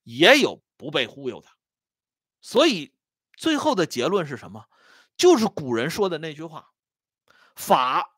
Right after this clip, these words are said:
愈繁则民愈顽”。啊，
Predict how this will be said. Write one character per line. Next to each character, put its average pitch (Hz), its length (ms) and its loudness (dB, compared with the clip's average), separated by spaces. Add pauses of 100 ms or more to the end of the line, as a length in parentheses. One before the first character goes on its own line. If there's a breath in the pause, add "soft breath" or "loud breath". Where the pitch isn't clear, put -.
愈 269 240 -6
繁 147 580 -4 (260)
则 131 480 -2
民 139 500 -10
愈 170 180 -10
顽”。 95 400 -10 (880)
啊， 175 260 -10